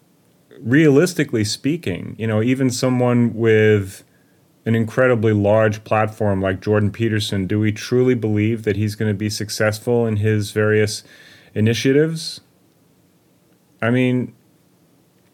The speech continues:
you know, perhaps he will be. I wish him all the luck. I'm not saying he's the guy who I think should run the world or anything like that, but I think he has some worthwhile things to offer.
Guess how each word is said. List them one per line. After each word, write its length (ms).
you 60
know, 100
perhaps 480
he 100
will 280
be. 280
I 140
wish 260
him 120
all 240
the 60
luck. 580
I'm 140
not 160
saying 320
he's 300
the 60
guy 300
who 140
I 100
think 240
should 400
run 220
the 80
world 380
or 100
anything 260
like 200
that, 260
but 140
I 60
think 200
he 140
has 260
some 320
worthwhile 560
things 360
to 100
offer. 640